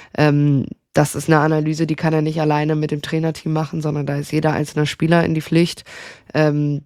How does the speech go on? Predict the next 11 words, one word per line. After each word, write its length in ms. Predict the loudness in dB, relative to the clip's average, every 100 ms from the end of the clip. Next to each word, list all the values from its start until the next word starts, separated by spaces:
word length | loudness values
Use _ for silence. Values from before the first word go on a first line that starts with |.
| -4
dass 240 | -4 -2
man 180 | -4 -2
eben 160 | -2
auch 120 | -2 -4
nicht 260 | -6 -4
annähernd 340 | 2 4 4 2
an 100 | 0
die 100 | 2
Normalform 800 | 2 2 2 2 0 -2 -2 -4 _ _
rangekommen 680 | -4 0 0 -2 -4 -4 -2
ist. 260 | -4 -6 -10